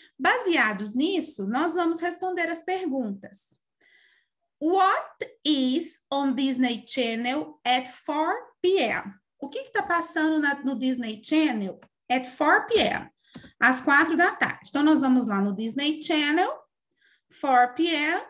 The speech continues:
DuckTales, que é o, os três, DuckTales é o Tio Patinhas. Então, a gente coloca lá, DuckTales. What's on Nickelodeon on ten A M? A gente pega o livro,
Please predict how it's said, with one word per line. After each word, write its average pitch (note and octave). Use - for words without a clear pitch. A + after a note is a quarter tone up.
DuckTales, C#4+
que B3+
é A3
o, G3+
os G#3
três, A3
DuckTales A3+
é A3
o G#3+
Tio G#3
Patinhas. A3
Então, A3
a A3
gente A#3
coloca C#4
lá, F#4+
DuckTales. -
What's G4+
on F#4+
Nickelodeon D4+
on C4
ten E4
A C#4
M? -
A -
gente G3
pega G3+
o B3+
livro, D#4